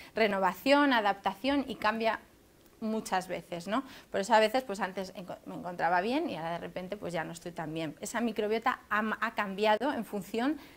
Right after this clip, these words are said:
de un montón de factores de los que ahora hablaremos. Luego también es interesante estudios que se hacen en distintas plo-, poblaciones, por ejemplo, ahí he puesto uno que se hizo en una población,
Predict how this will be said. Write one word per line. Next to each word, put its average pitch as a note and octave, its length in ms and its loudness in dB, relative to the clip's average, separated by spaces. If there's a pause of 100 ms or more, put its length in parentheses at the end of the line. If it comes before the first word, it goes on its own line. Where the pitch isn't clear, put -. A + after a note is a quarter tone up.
(140)
de A3 100 0
un A3 80 2
montón A3 300 0
de A3+ 80 0
factores A3 480 0
de G#3+ 80 2
los F#3+ 160 -2
que F#3 100 -6
ahora F#3 280 0
hablaremos. F3 800 -4 (580)
Luego B3+ 240 10
también C#4+ 360 10
es D4 140 4
interesante C4+ 800 4
estudios B3 400 -2
que B3+ 80 -2
se A#3 160 4
hacen A#3+ 240 4
en A3 100 -2
distintas A#3 460 2
plo-, G#3+ 220 -2
poblaciones, A#3+ 880 4
por - 120 -10
ejemplo, G#3+ 220 -2
ahí G#3+ 80 2
he G#3 40 0
puesto G#3 360 -6
uno A#3 260 0
que G3+ 80 -10
se G#3+ 120 -6
hizo G#3+ 160 -6
en G3 120 -6
una G3+ 220 -6
población, G3+ 520 -2